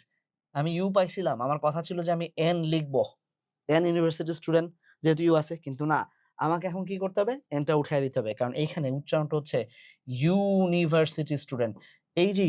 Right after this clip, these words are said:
ইউ উচ্চারণটা যে হইলো, এই ইউ উচ্চারণটা হওয়ার কারণে আমাদেরকে কি করতে হয়েছে?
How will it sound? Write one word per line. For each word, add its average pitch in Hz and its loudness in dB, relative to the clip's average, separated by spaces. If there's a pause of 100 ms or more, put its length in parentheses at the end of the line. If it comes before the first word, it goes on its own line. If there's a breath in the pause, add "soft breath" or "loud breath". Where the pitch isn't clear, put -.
ইউ 170 4 (100)
উচ্চারণটা 196 2
যে 185 0
হইলো, 160 4 (520)
এই 156 4
ইউ 160 2 (100)
উচ্চারণটা 170 2
হওয়ার 170 2
কারণে 175 4
আমাদেরকে 175 0 (100)
কি 185 -8
করতে 180 0
হয়েছে? 180 4